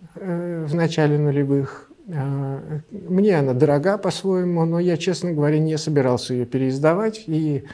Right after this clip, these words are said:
в предисловии к новому изданию, ко второму, я написал: "Никогда не думал, что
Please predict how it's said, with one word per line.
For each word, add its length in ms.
в 60
предисловии 580
к 260
новому 440
изданию, 440
ко 100
второму, 680
я 200
написал: 580
"Никогда 680
не 180
думал, 460
что 540